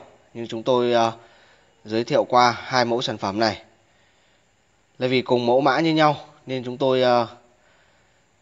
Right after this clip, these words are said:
chỉ giới thiệu một bức thì quý vị có thể hình dung ra được. Đây là bức hoành phi có kích thước dài hai mét mười bảy, rộng sáu mươi bảy.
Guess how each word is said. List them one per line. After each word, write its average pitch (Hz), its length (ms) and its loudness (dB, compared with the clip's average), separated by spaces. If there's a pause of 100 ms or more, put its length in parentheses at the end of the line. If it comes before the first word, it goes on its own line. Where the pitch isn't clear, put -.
chỉ 98 200 -10
giới 110 140 -2
thiệu 127 240 0
một 110 180 -4
bức 170 180 2 (100)
thì 107 120 -10
quý 113 100 -6
vị 127 180 -2
có 123 80 -6
thể 104 140 -6
hình 104 200 -6
dung 120 180 0
ra 120 100 0
được. 110 240 2 (1600)
Đây 127 140 2
là 120 100 2
bức 143 180 -2
hoành 113 180 -4
phi 139 320 4 (160)
có 113 140 -8
kích 143 160 -8
thước 160 200 -2
dài 120 200 4
hai 120 140 2
mét 151 180 0
mười 123 120 2
bảy, 104 240 2 (180)
rộng 113 260 2
sáu 120 200 0
mươi 147 100 -2
bảy. 107 240 2